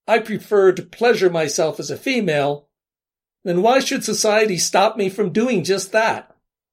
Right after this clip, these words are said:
Now, sexual beliefs and mores have changed so radically in the last fifty years or so that sometimes it's difficult to remember just how radically different those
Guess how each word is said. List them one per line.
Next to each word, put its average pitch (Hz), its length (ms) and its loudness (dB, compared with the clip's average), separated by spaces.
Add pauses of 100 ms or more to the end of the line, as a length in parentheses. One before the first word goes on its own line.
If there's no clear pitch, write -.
(1200)
Now, 170 460 0 (300)
sexual 254 480 -2
beliefs 214 420 -2
and 175 100 0
mores 165 300 -4
have 147 100 -14
changed 170 400 -4
so 240 180 4
radically 170 640 2
in 139 100 -4
the 143 120 -4
last 151 380 0
fifty 170 260 -2
years 139 480 -2
or 135 80 -6
so 127 520 -4 (380)
that 170 80 -4
sometimes 220 540 0
it's 185 220 -2
difficult 202 500 0
to 170 60 -10
remember 156 500 -4
just 202 300 -8
how 214 140 0
radically 196 680 0
different 175 460 -2
those 165 320 0